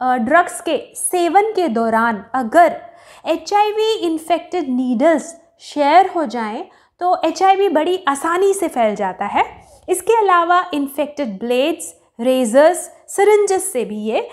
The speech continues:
फैलता है। ब्लड ट्रांसफ्यूजन के दौरान अगर किसी मरीज को एच आई वी इन्फेक्टेड ब्लड चढ़ा दिया जाए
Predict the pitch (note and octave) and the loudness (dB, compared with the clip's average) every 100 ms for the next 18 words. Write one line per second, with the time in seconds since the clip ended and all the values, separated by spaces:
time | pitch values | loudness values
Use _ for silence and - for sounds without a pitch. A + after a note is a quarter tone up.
0 | - - B3 G#3+ G#3 G3 - _ _ _ | -8 0 0 2 -2 -2 -6 _ _ _
1 | _ _ _ _ _ - - - C#4 G4 | _ _ _ _ _ -20 -20 -2 4 4
2 | A4+ - - _ D#4+ E4 E4+ - - E4+ | 2 -2 -14 _ -4 -2 -4 -10 -2 0
3 | E4+ G4 F#4+ F4+ A#3+ A#3+ A3 A#3+ C4+ A#3+ | 0 0 -4 -4 -2 -2 0 2 0 -2
4 | B3+ A#3 C4+ C4 - - D#4 D#4+ C#4 B3 | -6 -2 -2 -4 -10 -8 -4 -2 0 0
5 | C#4 F4+ F4 - B3+ F#3+ C4 C4+ D#4 D#4 | 4 2 2 -4 -6 -4 -4 -2 0 0
6 | D#4 D#4 C#4 B3+ B3+ C#4+ D4 D#4 A#3+ C4 | 0 -4 -4 -8 -4 -4 -4 -6 -2 0
7 | D4 - C4 C4 C4+ E4+ D#4 D4 A#3 A3 | -2 0 0 2 4 4 4 2 2 0
8 | G3 - | 0 -6